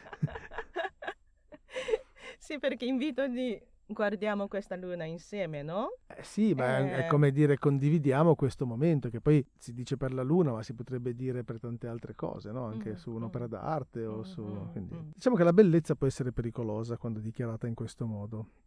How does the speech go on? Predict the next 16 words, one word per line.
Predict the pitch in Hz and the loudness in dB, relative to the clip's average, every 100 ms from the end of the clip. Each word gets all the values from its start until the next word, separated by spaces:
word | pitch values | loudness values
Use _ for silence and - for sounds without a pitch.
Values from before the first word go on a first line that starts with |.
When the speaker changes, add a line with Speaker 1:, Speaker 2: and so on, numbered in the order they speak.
| 240 | -4
Speaker 1:
Mm. | 226 180 156 139 131 147 - - - | -4 -4 -8 -10 -12 -16 -20 -4 2
Speaker 2:
Ecco, | 185 208 | 4 6
questo | 294 - | 6 8
è | |
un | 190 | 8
po' | 175 | 10
un | 185 190 | 10 12
esempio | 226 180 185 196 214 240 262 | 10 10 10 8 8 8 8
di | 170 160 | 6 4
quello | 160 147 175 208 | 6 6 8 6
che | - 139 | 6 2
sarà | - 175 120 135 | 4 4 4 2
il | 147 | 0
tuo | 120 | -2
programma, | 110 127 113 98 104 104 101 _ | -6 -4 -4 -6 -6 -8 -12 _
giusto? | 131 117 - 202 | -12 -12 -6 -6